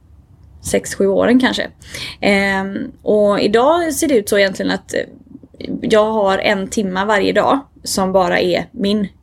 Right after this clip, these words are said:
egen tid, liksom. Det är inga telefoner och inga podcasts och inga lurar och ingenting sånt, utan det är liksom, eh, bara jag. Eh, och på den här timmen så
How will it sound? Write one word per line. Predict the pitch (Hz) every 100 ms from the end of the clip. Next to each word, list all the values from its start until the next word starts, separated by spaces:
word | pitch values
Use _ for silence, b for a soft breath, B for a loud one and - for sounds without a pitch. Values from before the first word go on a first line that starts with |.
| -
egen | 190 160 185
tid, | - 220 -
liksom. | - - 196 - _ _ - _
Det | 226 208
är |
inga | 190
telefoner | 190 202 190 196 180 180 180
och | 180
inga | 175 175 - -
podcasts | - 190 - 180 - -
och | 190
inga | 185 185 196 190
lurar | 196 202 185 180
och | 190 208
ingenting | 214 202 202
sånt, | 196 165
utan | 190 196
det | 214 220
är |
liksom, | 208 196 196 196 B B B B -
eh, | 190 180 185 - - - - -
bara | 196 -
jag. | - - 294 - B B B B B
Eh, | 208 208 202
och | - 208
på | - 233
den | 240 294
här | 254 196
timmen | - 220 180 175 214
så | 220 - 202 196 196